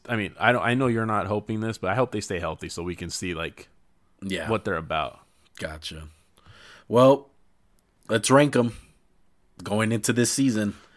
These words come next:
Speaker 2: Number one, K C, right? Come on.
Speaker 1: Yeah, I wanted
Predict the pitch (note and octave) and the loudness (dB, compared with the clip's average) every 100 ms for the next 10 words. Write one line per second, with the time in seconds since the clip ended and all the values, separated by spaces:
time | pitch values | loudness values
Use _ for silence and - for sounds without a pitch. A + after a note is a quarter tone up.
0 | - - - - B2+ C3+ B2+ A#2+ G#2+ G2+ | -20 -20 -14 0 4 6 6 6 2 -4
1 | - C#3+ C3 - F2 F2 E2+ E2+ - _ | 2 4 4 2 -2 -6 -8 -10 -14 _
2 | _ - - D#2+ - - _ _ - A#2 | _ -16 -10 -10 -12 -20 _ _ -10 0
3 | B2+ B2+ A#2+ C3 D3 C#3 | 6 6 6 4 2 0